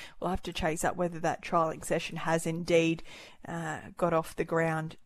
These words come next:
today. A bit of dreary conditions around. Maybe that's, uh, brought a stoppage to that. We'll see what we can find out. We're looking forward to the Trot New South Wales finals on Saturday night as well. Uh, three in total, all at Group Two level for fifty thousand dollars, the four and five-year-olds,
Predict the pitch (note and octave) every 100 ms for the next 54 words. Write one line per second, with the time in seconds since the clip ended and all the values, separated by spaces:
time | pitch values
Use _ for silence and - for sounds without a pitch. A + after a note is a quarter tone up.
0 | - - E3 E3 D3+ D#3+ D3+ - - F3
1 | E3+ D3+ - E3 F#3 - E3 E3 D#3+ G3+
2 | A#3+ F3+ E3 E3 D#3+ - - - - -
3 | F3 E3 E3 - F3 E3 - E3 D#3 B2
4 | - E3+ D#3 - - F3 - E3 E3 D#3
5 | E3+ D#3+ E3 E3 G#3 A3 D4+ C#4+ A3 A3
6 | G3 G3 - G#3+ G#3+ G3 - F3 E3+ G3
7 | F3 G3 G3 - - - - - - G3
8 | F#3 F3+ F3+ - F3+ F3 E3+ G3+ F3 E3+
9 | E3 E3+ E3+ D#3+ D#3+ F#3 F#3+ F3 G#3+ -
10 | - - F3 - G#3 G#3 E3 D#3+ F#3+ F3+
11 | F3+ B3 - G3 F#3+ - E3+ - - F#3+
12 | F3+ - F#3+ E3+ F3+ F3+ E3 - - -
13 | - - - E3 E3 - A3 G3+ - E3+
14 | - F3 E3 D#3+ F3 F#3 F3+ F3 F#3 E3
15 | D#3+ - G3 G3 F#3+ G3 F#3+ F#3+ F#3+ -
16 | -